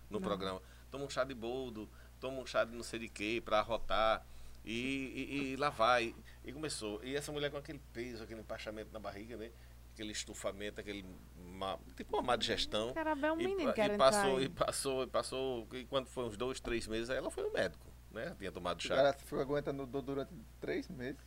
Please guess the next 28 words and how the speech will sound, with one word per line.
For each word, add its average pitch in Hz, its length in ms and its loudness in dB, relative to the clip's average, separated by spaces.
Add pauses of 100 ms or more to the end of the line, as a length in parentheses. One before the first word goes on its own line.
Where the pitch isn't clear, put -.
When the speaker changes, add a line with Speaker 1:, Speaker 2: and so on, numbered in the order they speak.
Speaker 3:
quatro 220 260 -6
meses. 123 160 2
Speaker 1:
Ah, 233 120 6
aquele 226 220 -4
peso 175 480 2
na 135 80 -6
barriga, 127 220 -8
aquele 139 180 -8
mal, 127 380 0 (220)
né? 190 220 2
<laughs> - 120 -14 (200)
Aquela 156 300 4
coisa 147 260 -2
incômoda. 120 460 0
Tomava 165 420 6
chá, 185 240 6
dava 160 240 8
um 160 60 4
arrotozinho, 156 560 -2
melhorava, 139 520 2
um 113 220 -6
arrotinho, 139 420 -6
melhorava 127 580 0
e - 20 -4
tal, 135 280 0
e 170 40 -8
ficava. 87 440 -4
E 151 200 -8